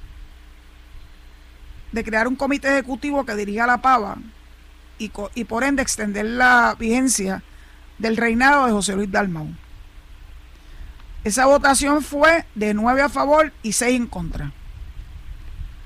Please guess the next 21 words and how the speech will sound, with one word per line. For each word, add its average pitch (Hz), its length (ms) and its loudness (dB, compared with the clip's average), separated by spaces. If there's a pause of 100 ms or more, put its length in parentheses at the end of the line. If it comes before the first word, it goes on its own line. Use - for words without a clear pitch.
(120)
A 208 80 -2
favor 240 500 2
votaron 240 560 4
Juan 254 220 4
Vega, 262 400 4 (160)
presidente 196 480 -4
de 247 80 2
Servidores 226 400 0
Públicos 240 360 0
de 233 80 2
Puerto 233 300 -2
Rico, 202 400 -6 (100)
populares, 226 480 2
perdón, 190 480 -6 (1600)
Isidro 262 480 2
Negrón, 285 540 4 (180)
el 220 80 -2
exalcalde 208 540 -2
de 240 100 2
San 233 220 4
Germán, 226 480 0